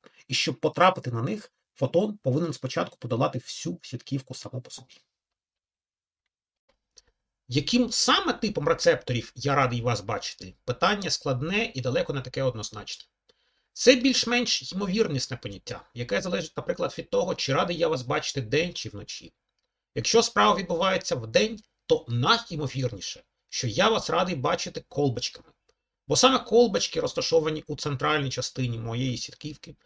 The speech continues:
саме колбочки працюють в світлу частину доби, саме колбочки здатні сприймати не лише наявність цього фотону, який прийшов до мене від зірок, а й те, якого кольору він, яка його довжина хвилі або частота.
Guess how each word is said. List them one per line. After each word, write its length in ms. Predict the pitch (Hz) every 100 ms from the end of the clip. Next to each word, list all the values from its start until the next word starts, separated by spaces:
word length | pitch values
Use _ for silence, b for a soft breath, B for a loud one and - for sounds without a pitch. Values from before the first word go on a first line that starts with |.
| b
саме 280 | b - 208
колбочки 600 | 202 185 202 147 - - - -
працюють 580 | 135 - 165 135 - -
в 160 | 131 -
світлу 360 | - 127 135 120
частину 440 | 120 - 123 110
доби, 360 | 107 101 151 160 - B B
саме 280 | - 247 226
колбочки 560 | - 254 226 220 -
здатні 360 | 131 156 185 160
сприймати 600 | - 165 156 165 165 147
не 180 | 120 151
лише 340 | 175 - 233
наявність 540 | 190 135 139 123 123 -
цього 180 | 123
фотону, 400 | 123 131 - 135
який 220 | 117 - 120
прийшов 420 | 127 113 123 107
до 100 | 107
мене 260 | 113 110
від 160 | 101 107
зірок, 400 | - 107 - - b b b -
а 180 | 165 214
й 140 | 202
те, 340 | - 190 90 - B
якого 300 | 135 233 240
кольору 420 | - 135 160 156
він, 240 | 135 147 143 - -
яка 220 | - 175
його 180 | 180 -
довжина 360 | 117 120 110 110
хвилі 460 | - 139 175 87 -
або 220 | - 104 113
частота. 440 | - - - -